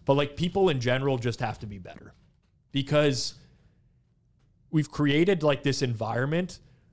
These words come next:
where there are actually a lot of people who can provide a lot in the form of education that people just don't want to listen to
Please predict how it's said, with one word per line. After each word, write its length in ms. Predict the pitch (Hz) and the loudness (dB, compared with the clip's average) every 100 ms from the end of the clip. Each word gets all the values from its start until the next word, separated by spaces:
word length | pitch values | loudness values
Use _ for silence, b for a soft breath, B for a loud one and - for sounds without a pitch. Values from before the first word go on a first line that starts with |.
| b _ _ | b _ _
where 380 | 139 143 135 - - _ _ _ | 4 4 2 -4 -20 _ _ _
there 200 | 139 151 | 2 2
are 120 | 147 | 2
actually 460 | 160 170 190 208 165 | 0 -2 -4 -6 -6
a 140 | 139 | -6
lot 260 | 147 156 208 | -2 2 2
of 140 | 208 | 2
people 320 | - 196 127 104 | -2 -2 -4 -4
who 120 | 127 | -4
can 180 | 139 123 | -4 -4
provide 480 | 135 117 127 135 117 | -4 0 2 2 2
a 40 | |
lot 380 | 113 120 90 - - | 0 0 -2 -14 -6
in 220 | 135 131 | -4 -4
the 80 | 120 | -8
form 280 | - 147 139 | 0 2 2
of 100 | 127 | 0
education 800 | 135 127 117 117 123 - 175 175 b b b | -4 -6 -6 -4 -4 -2 -4 -4 b b b
that 180 | 139 135 | 0 2
people 320 | 170 170 185 | -2 2 0
just 300 | 139 160 123 | 2 -2 0
don't 260 | 127 156 151 | 0 0 0
want 240 | 147 165 | 0 2
to 60 | 127 | 0
listen 300 | 165 170 135 | 0 -2 -6
to 340 | 113 104 | -6 -8